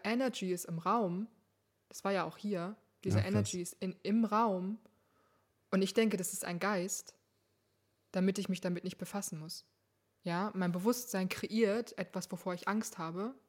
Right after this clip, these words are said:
Speaker 1: damit ich mich mit meiner in-, inneren, mit meinem Thema, mit dem, was ich festhalte, nicht beschäftige. Und ich glaube,
Speaker 2: Mhm.
Speaker 1: das ist das, was wir so häufig tun. Wir
Speaker 2: Ja.
Speaker 1: sagen, wir haben vor etwas Angst. Und nein, und das, und oh nee, und das will ich nicht, und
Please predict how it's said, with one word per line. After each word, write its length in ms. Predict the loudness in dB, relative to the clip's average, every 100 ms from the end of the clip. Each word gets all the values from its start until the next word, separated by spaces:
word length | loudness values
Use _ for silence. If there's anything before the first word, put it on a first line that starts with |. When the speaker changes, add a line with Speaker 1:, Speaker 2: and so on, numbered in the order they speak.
| _ _ _ 0
Speaker 1:
damit 300 | 4 4 2
ich 140 | -2
mich 140 | -2
mit 120 | -4 0
meiner 300 | 0 2 0
in-, 280 | -2 -4
inneren, 420 | -2 -2 0 -2 -6
mit 100 | -4
meinem 400 | -4 -4 -6 -10 _ _ -8
Thema, 460 | -2 -2 0 -4 -4 -6
mit 100 | -2
dem, 140 | -2
was 140 | -2 -6
ich 60 |
festhalte, 600 | -6 -6 -4 -6 -4 -6 -8 -16 -20 -20 -20 _ _
nicht 240 | 4 4
beschäftige. 520 | 2 0 0 0 -4 -2
Und 100 | -4
ich 120 | 2
glaube, 280 | 8 10 12
Speaker 2:
Mhm. 40 |
Speaker 1:
das 140 | 10 8
ist 140 | 0
das, 200 | -2 -4
was 200 | -6 -2
wir 320 | 2 2 0 -6 _ _ _ _ _ -6
so 380 | 4 6 8
häufig 340 | 6 4 2 -6
tun. 560 | -4 -2 0 -2 -4 0
Wir 120 | 2
Speaker 2:
Ja. 60 |
Speaker 1:
sagen, 280 | 6 6 4
wir 80 | 2
haben 120 | 0
vor 140 | -2 -6
etwas 360 | -6 -8 -4
Angst. 580 | -4 -2 -4 -6 -10 -16 _ _ -20 -16 -4
Und 180 | 0
nein, 640 | 2 2 0 0 -2 -6 -6
und 200 | -8 -6
das, 380 | -4 -4 -6 -8
und 240 | -8 -8 -6
oh 160 | -6 -2
nee, 340 | -2 -2 -4
und 100 | -6
das 140 | -8 -6
will 100 | -6
ich 160 | -4
nicht, 280 | -6 -6 -6
und 160 | -8